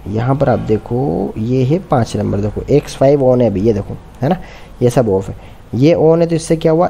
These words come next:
एस टी फ़ाइव और वाई फ़ाइव, और इसके बाद के ये plus इसके बाद के आठ, ये plus इसके बाद के आठ, सारे जो block हैं वो reset हो गए, ठीक है।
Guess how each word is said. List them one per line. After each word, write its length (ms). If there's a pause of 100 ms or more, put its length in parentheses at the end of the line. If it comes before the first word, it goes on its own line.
एस 300
टी 160
फ़ाइव 560
और 160
वाई 260
फ़ाइव, 300 (540)
और 220
इसके 300
बाद 300 (120)
के 120
ये 320
plus 280
इसके 220
बाद 240
के 80
आठ, 340 (500)
ये 160
plus 200
इसके 240
बाद 220
के 120
आठ, 240 (100)
सारे 420
जो 140
block 280
हैं 100
वो 120
reset 380
हो 60
गए, 240
ठीक 100
है। 380